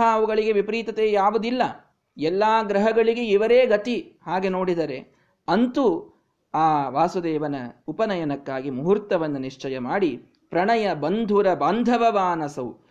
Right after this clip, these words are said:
ತಮ್ಮೆಲ್ಲ ಪ್ರೀತಿಯ ಬಾಂಧವರನ್ನೆಲ್ಲ ಕರೆಸಿ, ದ್ವಿಜಕುಲಾಕುಲಂ ಉತ್ಸವಂ ಆತನೋತ್,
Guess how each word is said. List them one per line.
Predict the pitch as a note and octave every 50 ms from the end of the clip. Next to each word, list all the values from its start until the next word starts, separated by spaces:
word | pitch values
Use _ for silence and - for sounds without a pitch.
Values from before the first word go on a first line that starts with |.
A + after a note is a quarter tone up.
| _ _ _ _
ತಮ್ಮೆಲ್ಲ | - C#3+ D3+ D3+ C#3+ C#3 D#3+ F3+ F#3+ F#3+ G3 G3 G3+ G#3 G#3 G#3+ G3+ D#3+ - - - _ _ _ _ -
ಪ್ರೀತಿಯ | F3 G3+ A3+ A#3+ B3 B3 A#3 G#3+ G#3 G3+
ಬಾಂಧವರನ್ನೆಲ್ಲ | F3+ D3+ D3+ E3+ F3+ A3+ G3+ A3 A3 G3 G3+ F#3+ F#3+ F#3 F3+ E3+ D#3+ D#3 D#3 D3+ D3 C3+
ಕರೆಸಿ, | - - E3+ F#3 A3 B3 A#3+ B3 G3+ E3 D3+ D#3 D#3+ - _ _ _ _ - - D3+
ದ್ವಿಜಕುಲಾಕುಲಂ | D3+ F3+ G3+ G#3+ B3+ B3 B3 G3 G3 F#3 F3+ F3 G#3 A3+ G#3+ G3 F#3+ - G#3 G#3 G#3+ G3 F3 D#3+ D3 D3+
ಉತ್ಸವಂ | E3+ F3+ F3+ - - - F#3+ F3 D3 C3+ C3 B2 B2 A#2+ -
ಆತನೋತ್, | B2+ C3 D3 D#3 - C#3+ B2+ A#2+ B2 B2+ B2 B2 A2+ -